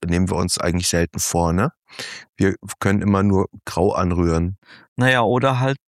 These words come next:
Speaker 2: harte wissenschaftliche Fragen mit harten wissenschaftlichen Antworten zu diskutieren. Die Wissenschaft ist oft genug nicht eindeutig, aber je klarer die Frage gestellt ist,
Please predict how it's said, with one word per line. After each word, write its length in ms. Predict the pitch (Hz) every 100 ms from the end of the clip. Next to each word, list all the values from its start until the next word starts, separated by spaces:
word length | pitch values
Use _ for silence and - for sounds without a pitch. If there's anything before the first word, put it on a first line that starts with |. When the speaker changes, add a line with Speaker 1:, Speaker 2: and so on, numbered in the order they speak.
| - _ _ _ -
Speaker 2:
harte 560 | - 117 - 131 117 - - _ -
wissenschaftliche 880 | 110 123 131 120 123 - 120 -
Fragen 640 | 113 - 104 117 131 131 - _ -
mit 400 | 123 123 - 127 -
harten 460 | - 120 - 120
wissenschaftlichen 680 | 113 131 123 123 - - 131
Antworten 760 | - 147 - 110 110 - 107 104 - - - -
zu 420 | - - 117 104 107 -
diskutieren. 680 | 117 - 117 - - 127 120
Die 120 | 110
Wissenschaft 520 | 135 147 127 127 -
ist 260 | 139 - -
oft 240 | - - -
genug 380 | 131 127 - -
nicht 500 | - 147 - - - - _ - - - - _ _ _ _
eindeutig, 800 | - 131 139 117 107 - 110 -
aber 200 | 117 117
je 180 | 110 107
klarer 420 | - 123 123 123
die 80 | 113
Frage 420 | - 131 139 110
gestellt 540 | 107 - - 107 107
ist, 300 | - 131 -